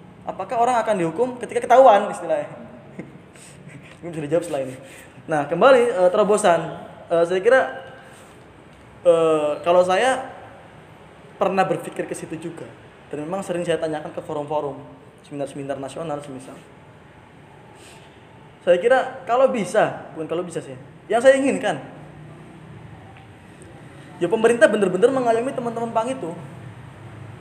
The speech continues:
Dan memang kalau kita butuh terobosan, kalau bisa bikin pesantren,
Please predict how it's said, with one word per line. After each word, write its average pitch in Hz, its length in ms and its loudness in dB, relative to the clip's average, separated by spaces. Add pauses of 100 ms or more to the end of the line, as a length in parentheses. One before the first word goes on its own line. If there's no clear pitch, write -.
(1200)
Dan 175 160 0
memang 226 160 -2
kalau 240 160 6
kita 180 160 2
butuh 196 240 -6
terobosan, 254 560 2 (880)
kalau 214 160 -6
bisa 294 160 -4
bikin 202 240 -4
pesantren, 226 720 -10